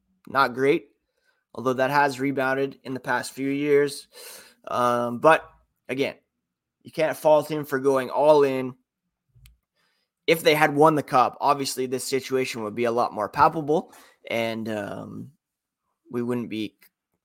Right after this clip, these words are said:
whining as much on Twitter, but they fell short, and now they have to deal with the consequences of not winning and their cap situation.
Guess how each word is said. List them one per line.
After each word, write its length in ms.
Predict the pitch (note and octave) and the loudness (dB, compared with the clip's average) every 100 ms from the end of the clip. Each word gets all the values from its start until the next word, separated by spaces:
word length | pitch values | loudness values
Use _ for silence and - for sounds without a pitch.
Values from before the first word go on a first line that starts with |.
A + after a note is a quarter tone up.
| _ _ _ _ _ - | _ _ _ _ _ -12
whining 560 | A2 C3+ C3+ C3+ C3 - | -2 -2 0 -4 -6 -10
as 220 | - B2+ B2 | -6 -4 0
much 340 | C3 C3+ - - | 0 0 -6 -10
on 180 | A#2 | -10
Twitter, 440 | A2 C#3+ C#3+ D#3 - _ _ _ _ _ - | -4 0 2 2 -2 _ _ _ _ _ 0
but 280 | C#3+ C#3+ - _ _ _ _ _ - | 4 4 0 _ _ _ _ _ -16
they 80 | - | -6
fell 220 | C3 C#3 | 0 0
short, 480 | - C3 B2+ B2 - _ | 0 0 0 -2 -6 _
and 140 | A#2+ A#2 | -12 -8
now 320 | A#2+ A#2+ A#2+ | -2 -2 -2
they 120 | A2+ | -4
have 220 | A2 G#2+ | -6 -8
to 80 | - | -10
deal 340 | G2+ A2+ A2+ | -10 -8 -6
with 220 | G#2+ G2 - | -6 -8 -10
the 80 | |
consequences 920 | - G2 G2 - G#2+ G2 - F#2+ - - _ - _ _ - | -12 -10 -12 -12 -14 -14 -12 -14 -16 -20 _ -20 _ _ -2
of 260 | A2+ A#2 | 0 0
not 260 | A#2 D#3+ D#3 | 2 4 4
winning 380 | F#3 G3 G#3 G3+ _ | 0 -2 -4 -10 _
and 300 | - D#3 E3 | -2 0 2
their 100 | E3 | 0
cap 260 | D#3 E3+ C3 | 0 -2 -4
situation. 680 | - G#2+ G2 - - - | -8 -10 -10 -10 -14 -18